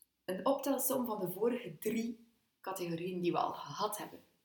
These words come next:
En dat is dan ook zo, hoe kan je dat herkennen? Je bent eigenlijk echt enthousiast over je werk. Je zit in een flow, je bent leergierig,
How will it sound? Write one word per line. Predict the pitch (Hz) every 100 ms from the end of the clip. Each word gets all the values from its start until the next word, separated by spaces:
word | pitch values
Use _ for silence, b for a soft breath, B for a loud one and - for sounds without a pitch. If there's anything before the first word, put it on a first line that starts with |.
| _ _ _ - b b b _ _ _ _ _
En | - 262 277 233
dat | 240
is | 320
dan | 294 240
ook | 233 - -
zo, | - 160 165
hoe | 226 214
kan | 196
je | 185
dat | 165
herkennen? | 160 196 220 226
Je | 226
bent | 226 226
eigenlijk | 214 214 208
echt | -
enthousiast | 214 180 - - - -
over | 143 -
je | 160
werk. | 165 170 -
Je | 165
zit | 170
in | 165
een | 175
flow, | - 214 226 220 214 175
je |
bent | 175 -
leergierig, | 156 - - 240 233 226 214 220